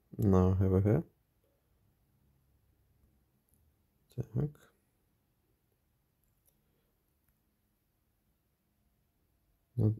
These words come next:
на досліді у нас буде Юрій. У мене дуже схожий пак.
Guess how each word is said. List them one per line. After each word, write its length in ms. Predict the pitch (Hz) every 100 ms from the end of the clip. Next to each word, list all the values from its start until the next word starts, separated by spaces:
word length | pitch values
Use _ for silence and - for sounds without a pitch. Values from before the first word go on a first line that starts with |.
| -
на 240 | 123 117 107
досліді 640 | 110 110 - - 98 101
у 40 |
нас 200 | 95 104
буде 480 | 107 98 104 - 110 - -
Юрій. 440 | 107 113 123 151 - _ _ _ _ _ _ _ _ _ _ _ _ _ _ _ _ _ _ _ _ _ _ _ _ _ _ _ _ _ _ _ _ _ _ _ _ _ _ _ _ _ _ _ _ _
У 60 | 123
мене 280 | 110 107 98
дуже 320 | 107 107 98
схожий 500 | - 104 101 95 104 - _
пак. 360 | - 139 -